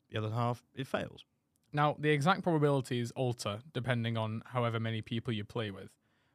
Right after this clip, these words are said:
Speaker 2: but the principle still stands, and the flaws are evident. How about, instead, we wait until everyone's picked out a name from the hat and decide then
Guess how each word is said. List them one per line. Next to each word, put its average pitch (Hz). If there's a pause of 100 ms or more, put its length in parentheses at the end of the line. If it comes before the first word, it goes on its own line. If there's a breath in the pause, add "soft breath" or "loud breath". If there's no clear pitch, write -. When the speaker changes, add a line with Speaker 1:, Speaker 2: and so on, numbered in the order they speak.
(140)
Speaker 2:
but 175
the 175
principle 214
still 127
stands, 107 (360)
and 127
the 123
flaws 151
are 123
evident. 107 (840)
How 156
about, 135
instead, 131 (240)
we 151
wait 165
until 151
everyone's 156
picked -
out 117
a 131
name 117
from 127
the 117
hat - (880)
and 117
decide 131
then 131